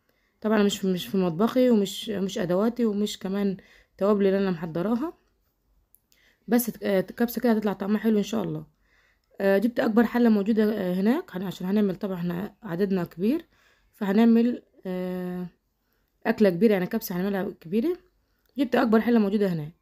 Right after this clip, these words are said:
نزلت فيها ببصلتين كبار ومعلقتين سمنة، آه، كبار برضو، ومعلقتين زيت. ونزلت ببصلتين كبار كده متقطعين مكعبات،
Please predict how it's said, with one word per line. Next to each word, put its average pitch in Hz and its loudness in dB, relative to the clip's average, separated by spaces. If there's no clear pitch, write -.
نزلت 247 2
فيها 247 2
ببصلتين 214 0
كبار 226 -2
ومعلقتين 196 -2
سمنة، 208 -4
آه، 170 -6
كبار 190 -6
برضو، 233 -2
ومعلقتين 202 0
زيت. 151 -10
ونزلت 247 2
ببصلتين 202 -2
كبار 220 -4
كده 220 -4
متقطعين 190 -4
مكعبات، 208 -4